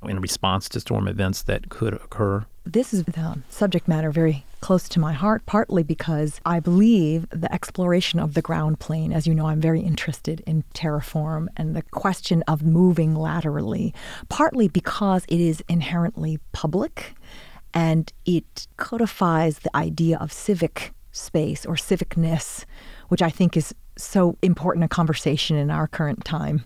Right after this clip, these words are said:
Speaker 2: in our political challenges at the moment. But this dimension of your thinking, which now is transferring over to, for example, the question of Provincetown and the sea level rise,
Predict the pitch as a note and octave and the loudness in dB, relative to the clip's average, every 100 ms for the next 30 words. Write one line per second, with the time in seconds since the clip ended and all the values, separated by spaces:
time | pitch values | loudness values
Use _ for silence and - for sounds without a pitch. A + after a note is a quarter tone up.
0 | - D#3+ C#3+ - D#3+ D#3 - D3+ D#3+ - | -2 0 0 0 0 0 -2 -4 -2 -2
1 | D#3+ D#3 - C#3+ D#3+ D#3+ D#3 G3+ G#3+ G3 | -2 -4 -4 -4 0 2 0 0 0 0
2 | - - - - - A3+ - - G#3+ A3 | -2 -20 -20 -8 0 0 0 4 6 6
3 | B3 A#3+ - F3 F3 F#3 F3 - A#3 A#3 | 4 4 4 2 4 4 2 2 4 4
4 | - D#3+ D#3 D#3 E3 F3+ - F3 F3 F3 | 2 2 2 0 0 0 4 4 6 6
5 | F#3+ F#3+ - F3 E3+ D#3+ - - - - | 6 4 4 2 0 0 -8 -20 -20 -20
6 | - - - - - A#3+ A#3+ - - F3+ | -20 -20 -12 -6 2 6 6 2 0 2
7 | D#3+ - F3+ F3+ E3 E3 - F3+ E3 D#3 | 4 4 4 6 4 2 2 2 2 2
8 | D#3+ D#3 - D#3+ D#3 D3+ D#3+ - D#3+ - | 0 0 2 2 2 0 -2 0 -2 2
9 | D#3+ D3+ - A3+ A3+ - - C#3+ C3+ E3+ | 0 0 0 4 4 2 0 -2 0 0
10 | D3+ - - E3 E3 A3 G#3+ E3+ D#3+ D3+ | 0 -4 2 4 4 4 4 4 2 2
11 | D3 D3+ D#3 D#3+ | 0 0 0 -2